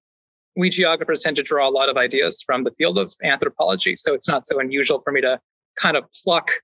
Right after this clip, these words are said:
concepts, uh, wh-, where I, I think that they're, they sort of sound really useful. And, and, and so eth-, uh, ethno-elephantology is a, is a kind of subset of that, which is especially focused on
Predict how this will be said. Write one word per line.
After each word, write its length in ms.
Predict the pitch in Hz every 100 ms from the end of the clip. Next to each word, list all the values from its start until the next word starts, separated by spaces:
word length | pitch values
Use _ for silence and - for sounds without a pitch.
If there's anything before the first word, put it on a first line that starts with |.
| -
concepts, 600 | 185 165 - 160 147 -
uh, 280 | 156 147 139
wh-, 160 | 151
where 240 | 165 147 139
I, 180 | 135 - _ _ -
I 120 | 151
think 220 | - 156
that 120 | 156
they're, 220 | 147 135 -
they 120 | 143
sort 260 | - 147 139
of 80 |
sound 460 | - 151 139 135 139 - _ -
really 240 | 165 147 147
useful. 500 | 151 156 - 147 -
And, 220 | 196 196 202
and, 280 | 202 190
and 120 | 202 180
so 140 | 196
eth-, 280 | 180 208 180 -
uh, 140 | 180 160
ethno-elephantology 1600 | 220 190 202 185 - 220 233 220 185 151 160 147 143 160 147 143 _ _ _ -
is 240 | 170 156
a, 220 | 156 139 -
is 140 | 160
a 40 | 165
kind 220 | 190 151
of 60 |
subset 520 | - 226 214 - 180 151
of 140 | 123
that, 320 | 127 123 151 - _ -
which 160 | 185
is 140 | 170 180
especially 560 | - 190 190 196 170
focused 480 | - 156 151 160 -
on 300 | 165 156 147